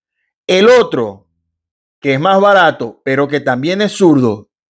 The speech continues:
y tuvo buena actuación, el señor Jordan Montgomery.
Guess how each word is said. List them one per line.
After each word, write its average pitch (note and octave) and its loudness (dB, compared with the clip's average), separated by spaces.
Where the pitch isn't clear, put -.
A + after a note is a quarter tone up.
y D3+ -4
tuvo A3 2
buena F#3 0
actuación, A#2+ -8
el D3 0
señor C#3 0
Jordan A#2+ 0
Montgomery. D#3+ 0